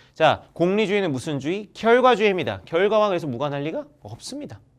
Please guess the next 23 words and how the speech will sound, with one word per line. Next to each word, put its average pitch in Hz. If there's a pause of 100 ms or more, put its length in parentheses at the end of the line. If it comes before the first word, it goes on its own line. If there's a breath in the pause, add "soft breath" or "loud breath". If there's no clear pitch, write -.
(1400)
이 180
번. 127
을은 226
개인의 208
도덕적 185
이상과 185
사회의 202
도덕적 175
이상이 175
같다고 151
본다. 104 (260 soft breath)
아니요. 320 (220)
이거 190
뭐야? 175 (300 soft breath)
개인의 240
도덕적 220
이상은 202
뭐야? 214
개인의 180
도덕적 170
이상은 196 (160)
이타심이야, 185
이타심. 139